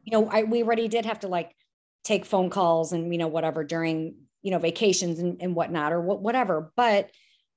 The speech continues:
um, you know, now that they're all grown and, and off and doing, uh, you know, their own thing, you know, we're, we're ready for, like, a new growth, a new chapter. We're talking to some major department stores right now. You know, we're,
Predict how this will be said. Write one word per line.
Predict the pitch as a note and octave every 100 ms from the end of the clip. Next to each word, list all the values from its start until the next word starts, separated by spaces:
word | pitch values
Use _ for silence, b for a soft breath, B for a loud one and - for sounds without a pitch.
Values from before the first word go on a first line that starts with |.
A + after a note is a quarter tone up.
| -
um, | G3 F#3+ F#3 F3 - _ _ - _ _ _ _ _ -
you | G#3 A#3+
know, | G3
now | F3+
that | F#3 G3
they're | F#3+
all | F3+
grown | F3 F3 F3+ F#3
and, | E3 E3 E3 - -
and | E3+ - -
off | D#3+ F3 F3
and | F3 D#3+
doing, | F3+ F3
uh, | E3 -
you | F3
know, |
their | D#3+ E3
own | F3 E3+
thing, | G#3+ G#3+ G3+ G3 _ _ _ _ _ _ -
you | G#3+
know, | F#3
we're, | F3+ G3 G3+
we're | G3+ F3+ F#3+
ready | E3 F3+ F#3+ G3+
for, | G#3 - F#3 F3 F3 F3 _ _ _ _ _
like, | F3 F3 E3 -
a | F#3+
new | F#3 F#3+ G3 F#3
growth, | - G3+ G3 F#3
a | F#3+
new | F3
chapter. | E3+ - G3 F3+ - F#3+ F#3+ F#3+
We're | F3 E3+
talking | F3+ E3+ F3
to | -
some | E3 F3+
major | E3+ E3
department | D#3+ F#3 C#4+ B3+ A#3 A3
stores | - A3+ G#3+ G3
right | G#3+ G3+
now. | G3+ F#3+
You | A#3+
know, | A3+
we're, | G#3 G3+